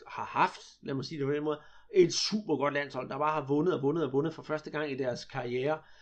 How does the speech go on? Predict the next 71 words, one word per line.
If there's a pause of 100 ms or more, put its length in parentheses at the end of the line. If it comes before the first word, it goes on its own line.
(160)
Og
lige
pludselig
så
står
de,
som
de
gør
nu, (280)
med
et
landshold, (100)
der (160)
alle
sammen
bare
er,
er
over
the
top, (200)
og
de
kan
ikke
finde
ud
af
at
skifte
og
få
en
ny
generation
ind. (320)
Så
det
er
måske,
det
er
måske
også,
at
det (280)
kommer
Tite
selvfølgelig
ikke
til, (340)
men
det
kan
også
godt
være,
at
han
tænker,
"Hvor,
jamen,
jeg
lader
være
med
at
bruge
de
der